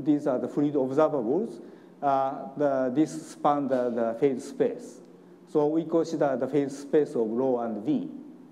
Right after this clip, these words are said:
Rho is the density and V is the velocity, right? And then we can put these two equations into the Hamiltonian form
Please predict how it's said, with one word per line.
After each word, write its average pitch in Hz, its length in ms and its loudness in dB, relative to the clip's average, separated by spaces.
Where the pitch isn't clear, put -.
Rho 143 180 2
is 120 120 0
the 117 60 -2
density 135 460 0
and 107 220 -2
V 117 80 2
is 101 80 -4
the 110 80 -4
velocity, 92 340 -10
right? 139 200 -8
And 180 280 2
then 277 320 4
we 240 80 2
can 202 240 2
put 175 400 0
these 156 380 0
two 214 160 2
equations 143 720 0
into 135 260 0
the 120 80 0
Hamiltonian 127 800 0
form 123 220 0